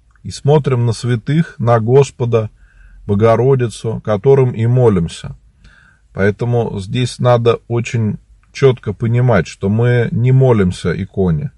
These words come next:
иначе это было бы идолопоклонничество. Да, мы почитаем иконы, это святыня – но молимся мы Господу, Богородице и святым.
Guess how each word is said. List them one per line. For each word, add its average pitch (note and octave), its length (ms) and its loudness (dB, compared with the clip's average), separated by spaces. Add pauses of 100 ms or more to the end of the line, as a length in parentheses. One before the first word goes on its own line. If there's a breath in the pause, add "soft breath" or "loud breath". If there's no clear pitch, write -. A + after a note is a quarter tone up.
(640)
иначе G#2+ 460 0
это G#2 160 -2
было A2 340 0
бы F#2+ 240 2
идолопоклонничество. G#2+ 1500 0 (560 soft breath)
Да, C3 240 4
мы G#2+ 220 -2
почитаем A2+ 760 0
иконы, B2 380 0
это F2+ 220 -2
святыня – A2+ 680 -4 (380 soft breath)
но G#2+ 180 2
молимся B2 720 2
мы G2+ 420 0
Господу, G#2+ 800 0
Богородице G#2 880 0
и F#2 120 -6
святым. F#2 600 -6